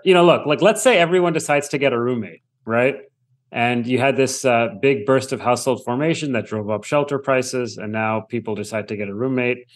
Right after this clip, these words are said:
and that, you know, weakens household formation, and now shelter costs go down. You're still left with this idea around the labor market, right? I mean,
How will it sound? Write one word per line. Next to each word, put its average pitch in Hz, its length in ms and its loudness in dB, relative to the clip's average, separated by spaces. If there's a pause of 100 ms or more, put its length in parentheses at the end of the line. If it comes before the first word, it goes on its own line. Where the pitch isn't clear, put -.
(240)
and 110 200 -4
that, 107 240 -2
you 113 80 -6
know, 101 120 -6
weakens 123 320 -4
household 117 340 -4
formation, 113 480 -6
and 104 80 -6
now 104 320 -8 (100)
shelter 113 320 -4
costs 104 320 -6
go 104 120 -6
down. 95 320 -10 (880)
You're 151 200 2
still 220 320 4
left 202 220 6
with 196 100 2
this 175 180 2
idea 143 680 4
around 151 320 2
the 156 80 2
labor 196 300 2
market, 107 380 -6
right? 180 200 4
I 196 40 2
mean, 208 320 2